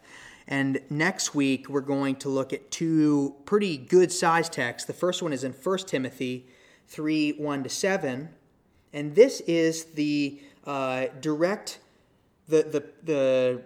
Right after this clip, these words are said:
paragraph or the section right before what we looked at last week, or three weeks ago, with deacons.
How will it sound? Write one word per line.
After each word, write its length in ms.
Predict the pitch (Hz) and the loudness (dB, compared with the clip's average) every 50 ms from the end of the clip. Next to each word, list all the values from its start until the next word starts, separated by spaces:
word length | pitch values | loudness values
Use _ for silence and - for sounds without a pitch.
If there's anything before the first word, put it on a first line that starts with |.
| - - _ _ _ _ _ _ | -16 -20 _ _ _ _ _ _
paragraph 760 | - - 190 196 208 202 202 151 139 131 135 151 170 - - | -6 -2 0 2 2 2 2 0 0 2 2 0 -2 -2 -4
or 80 | - 143 | -4 -4
the 220 | 127 127 131 127 | -2 0 0 0
section 540 | 123 - - - 202 196 196 - - 139 135 | 0 -2 -2 -2 -2 -2 -4 -4 -4 -2 0
right 400 | 135 143 151 170 202 220 214 196 | 2 4 6 6 6 4 4 2
before 640 | 190 202 202 - - 165 156 151 147 147 147 143 143 143 | -4 -4 -4 -4 0 2 4 4 6 6 4 2 2 0
what 140 | 147 147 143 | -2 -4 -2
we 120 | 147 147 | -2 0
looked 240 | 147 156 160 156 156 | 2 2 2 2 0
at 160 | 151 135 - | -4 -2 -2
last 280 | 160 175 190 208 - - | -2 -2 -2 -2 -4 -4
week, 240 | 147 139 135 135 - | -4 -4 -4 -2 -2
or 380 | 151 143 139 143 135 - - - - _ _ _ _ _ _ - | -2 0 0 -2 -4 -4 -8 -16 -20 _ _ _ _ _ _ -4
three 160 | 180 220 240 | -2 0 0
weeks 260 | 202 156 135 - - | 0 0 -2 -2 -4
ago, 220 | 151 131 139 131 131 | -4 -2 0 0 0
with 360 | 131 135 127 - - - 131 | 0 -2 -4 -6 -12 -10 -4
deacons. 720 | 165 196 208 202 - 156 135 113 - - - - - - | -2 -2 -2 0 -2 -2 -4 -4 -6 -12 -14 -12 -12 -14